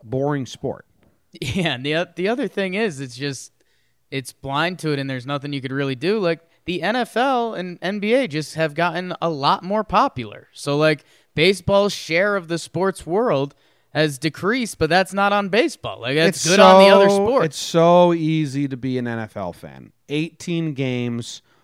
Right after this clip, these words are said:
Speaker 1: once a
Speaker 2: Sixteen
Speaker 1: week.
Speaker 2: even.
Speaker 1: Sixty, well, yeah, I was doing preseason. People love
Speaker 2: Yeah.
Speaker 1: preseason.
Speaker 2: You
Speaker 1: Yeah.
Speaker 2: love preseason.
Speaker 1: Sixteen games regular season,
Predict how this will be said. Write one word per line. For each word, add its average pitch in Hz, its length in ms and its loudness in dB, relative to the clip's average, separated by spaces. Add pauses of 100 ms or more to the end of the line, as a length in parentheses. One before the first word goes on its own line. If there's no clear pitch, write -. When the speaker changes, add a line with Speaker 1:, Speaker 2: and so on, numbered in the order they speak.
(160)
Speaker 1:
once 113 500 -4
a 135 40 -2
Speaker 2:
Sixteen 151 180 0
Speaker 1:
week. 143 300 0
Speaker 2:
even. 95 200 -20 (640)
Speaker 1:
Sixty, - 400 -6
well, 127 240 2
yeah, 110 120 -2
I - 20 -4
was 107 100 -8
doing 101 200 -10
preseason. 90 640 -14 (320)
People 101 220 -12
love 104 180 -8
Speaker 2:
Yeah. - 140 -12
Speaker 1:
preseason. - 600 -20 (260)
Speaker 2:
You 127 140 -6
Speaker 1:
Yeah. 135 60 -4
Speaker 2:
love 127 180 -6
preseason. 113 540 -18 (320)
Speaker 1:
Sixteen 170 640 0
games 156 340 2
regular 143 420 2
season, 131 580 -4